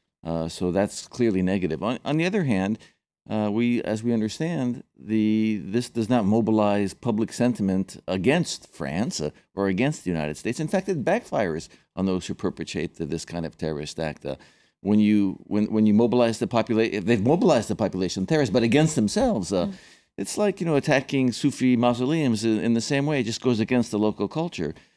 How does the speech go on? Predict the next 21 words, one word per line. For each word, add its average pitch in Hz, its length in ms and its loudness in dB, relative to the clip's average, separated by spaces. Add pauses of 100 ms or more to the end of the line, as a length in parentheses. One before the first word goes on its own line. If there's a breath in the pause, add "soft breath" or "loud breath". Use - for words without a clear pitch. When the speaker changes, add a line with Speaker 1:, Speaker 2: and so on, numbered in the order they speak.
(280 soft breath)
Speaker 1:
Uh, 101 480 -2
so 123 340 2
i-, 87 60 0
in - 340 -4
that 170 220 2
sense, 127 400 2
it 107 60 0
has 113 460 0
a 104 300 4 (220)
positive, 139 720 0 (340)
uh, 80 440 -6 (100)
o-, 85 120 -4 (100)
outcome 98 500 -2
because 98 340 0
it, 90 140 -2 (100)
it 98 300 -2
reinforces 131 840 2 (300 loud breath)
a 95 60 -10
certain 107 320 2
sentiment 110 680 2
of, 87 260 -2